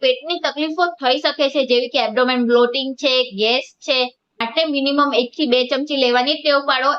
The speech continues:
એ પણ પલાળીને જ. અને બની શકે તો જે લોકોને weight loss માટે આને કન્ઝ્યુમ કરવા છે, તો સવારમાં ભૂખ્યા પેટે જ આને કન્ઝ્યુમ કરવાની ટેવ પાડો, કે જેના બેનિફિટ તમને મળી રહે. તો આટલી સાવચેતી ચિયા સીડ ને લેતા પહેલા જરૂરથી રાખો.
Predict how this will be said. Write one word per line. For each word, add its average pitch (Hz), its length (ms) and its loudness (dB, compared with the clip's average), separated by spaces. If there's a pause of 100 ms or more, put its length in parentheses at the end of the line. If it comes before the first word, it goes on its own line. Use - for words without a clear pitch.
એ 240 220 2
પણ 302 240 -2
પલાળીને 240 680 0
જ. - 100 -6 (600)
અને 320 260 0 (380)
બની 294 320 2
શકે 339 400 -2
તો 254 100 0 (100)
જે 269 220 2
લોકોને 311 400 2
weight 233 280 2
loss 302 240 2
માટે 302 220 -2
આને 277 200 -2
કન્ઝ્યુમ 277 440 0
કરવા 285 300 2
છે, 311 200 -2
તો 311 120 2
સવારમાં 262 440 0
ભૂખ્યા 247 360 -2
પેટે 269 280 0
જ 277 60 -2
આને 269 180 -2
કન્ઝ્યુમ 262 420 0
કરવાની 269 380 0
ટેવ 262 260 0
પાડો, 262 260 2
કે 294 160 -2
જેના 240 240 0
બેનિફિટ 233 480 -4
તમને 226 340 -2
મળી 247 320 0
રહે. 214 220 -4 (440)
તો 226 60 4
આટલી 339 440 0
સાવચેતી 302 580 0
ચિયા 277 280 0
સીડ 311 180 -4
ને 294 140 2
લેતા 247 260 0
પહેલા 262 360 -2
જરૂરથી 302 420 2
રાખો. 226 260 0